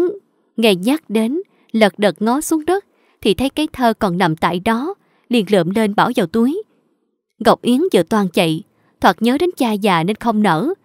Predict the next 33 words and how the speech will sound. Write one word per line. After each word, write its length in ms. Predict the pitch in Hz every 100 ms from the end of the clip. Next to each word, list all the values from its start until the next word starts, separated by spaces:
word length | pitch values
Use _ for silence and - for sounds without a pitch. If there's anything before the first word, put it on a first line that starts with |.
| _ _ -
liền 160 | 226
sanh 220 | 170 233
ra 180 | 208 233
một 280 | 214 175 -
kế 280 | 226 262 403 _ _ _
là 200 | - 240
chối 220 | 196 262 262
lói 300 | 269 311 415
lên, 220 | 262 202 - _ _
kêu 180 | - 269
người 220 | 240 226
cầu 240 | 160 208 160
cứu. 400 | - 247 294 415 _ _ _ _ _ _ _
Linh 180 | 233 277
Tuần 220 | - 208 160
Thành 320 | 226 165 160
không 140 | - 214
biết 200 | 302 320
chuyện 240 | 220 165
chi, 360 | 165 226 220 214 _ _ -
lật 260 | 226 185
đật 140 | 208 180 -
chạy 200 | 185 160
lên, 280 | 220 233 220 _ _ _ -
còn 200 | 208 165
dưới 180 | 208 254
đất, 180 | - 381 _ _ _
thiên 180 | - 233
hạ 220 | 226 170 160
đứng 220 | 262 381
xem 280 | - 233 196
như 160 | 214
kiến. 360 | 190 226 240